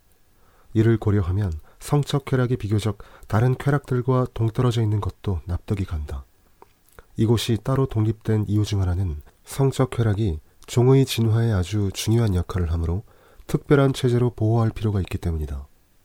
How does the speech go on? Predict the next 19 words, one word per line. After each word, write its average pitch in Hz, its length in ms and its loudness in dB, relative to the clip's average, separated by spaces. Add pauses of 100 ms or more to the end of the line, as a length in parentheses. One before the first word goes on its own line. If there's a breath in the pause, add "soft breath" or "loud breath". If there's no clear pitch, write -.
그 101 140 -4
예로 87 360 -4 (500 loud breath)
마리화나의 120 720 2
주요 107 280 0
수용체를 113 540 -2
억제하는 95 640 -2
기량제는 92 640 -2 (580 loud breath)
우리의 123 280 6
쾌락 147 260 2
전반을 117 460 2
관리하는 95 580 0 (220 soft breath)
중변 120 500 0
연계의 98 400 0
활성화를 101 520 -2
차단하지만 92 640 -4 (600 soft breath)
그런 127 220 6
와중에도 110 540 4
성욕만큼은 127 800 0
도리어 95 340 0